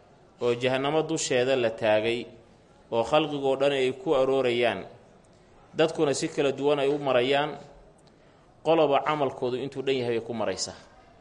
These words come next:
Qof baa sida ilbiriqsi oo kale kaga gudbaya. Qofna wuxuu ku marayaa sidii qof curyaan oo lugaha ku siqaya ama barida ku saqaya.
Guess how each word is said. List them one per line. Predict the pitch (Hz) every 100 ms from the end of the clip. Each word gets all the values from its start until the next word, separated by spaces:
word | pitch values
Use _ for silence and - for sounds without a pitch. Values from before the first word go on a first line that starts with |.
| _ - - -
Qof | 151 151
baa | 151
sida | 143 156 143
ilbiriqsi | 135 151 147 151
oo | 131
kale | 131 127
kaga | - 135
gudbaya. | 135 110 101 95 95 - - - - _ - _ _ _ _ -
Qofna | 113 143 147
wuxuu | 135 127
ku | 151
marayaa | 139 123 117 113
sidii | - 135 120
qof | 131 -
curyaan | 123 131 123
oo | 113
lugaha | 120 131 120
ku | 120
siqaya | - 107 107 107
ama | 107
barida | 107 117 110
ku | 104
saqaya. | 104 85 87